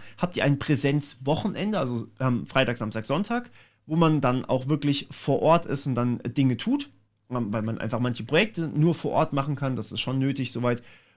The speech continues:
Und ihr habt zweimal pro Woche, äh, pro Monat Samstags Vorlesung, damit man da eben auch noch ein bisschen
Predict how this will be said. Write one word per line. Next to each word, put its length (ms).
Und 260
ihr 140
habt 140
zweimal 280
pro 180
Woche, 220
äh, 140
pro 200
Monat 520
Samstags 840
Vorlesung, 640
damit 260
man 140
da 180
eben 220
auch 120
noch 120
ein 80
bisschen 340